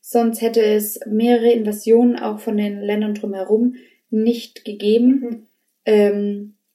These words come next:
Speaker 1: irgendwie so der Yom Kippur-Krieg oder so.
Speaker 2: Mhm.
Speaker 1: Genau, gibt's ein paar. Und das finde ich, also das finde ich ganz spannend. Aber ich finde es auch ganz spannend, sich in der Bibel einfach anzuschauen, was, wie hängt das Volk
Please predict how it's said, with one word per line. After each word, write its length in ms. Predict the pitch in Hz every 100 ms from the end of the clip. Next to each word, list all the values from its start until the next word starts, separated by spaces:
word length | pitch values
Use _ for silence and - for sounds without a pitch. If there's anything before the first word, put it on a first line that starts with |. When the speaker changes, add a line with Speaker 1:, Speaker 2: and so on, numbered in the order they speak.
| _ _ -
Speaker 1:
irgendwie 260 | 208 202
so 160 | 202 190
der 140 | 185
Yom 260 | 196 202 196
Kippur-Krieg 800 | 220 208 - 233 226 220 214 214
oder 200 | 220 208
so. 180 | 214 214
Speaker 2:
Mhm. 380 | 214 247 247 -
Speaker 1:
Genau, 340 | - 208 202 202
gibt's 240 | 214 208
ein 100 | 220
paar. 360 | 208 208 214 214 _ _ _ _
Und 920 | 220 214 214 214 214 214 208 208 - _ _ _ _ _ _ _
das 180 | - 285
finde 200 | 359 330
ich, 240 | 320 - -
also 320 | 247 254 262
das 140 | 269
finde 140 | 359 330
ich 40 |
ganz 120 | 302
spannend. 240 | - 294 254
Aber 80 | 233
ich 80 |
finde 160 | 294 277
es 40 |
auch 40 | 277
ganz 140 | 254
spannend, 300 | - 277 277 -
sich 240 | - 247 -
in 80 | 233
der 60 |
Bibel 220 | 226 269
einfach 200 | 269 220
anzuschauen, 480 | 233 247 254 247 240
was, 180 | 254 247
wie 160 | 233 247
hängt 340 | 254 254 - - _ _ _
das 160 | 214
Volk 640 | - - 262 285 330 -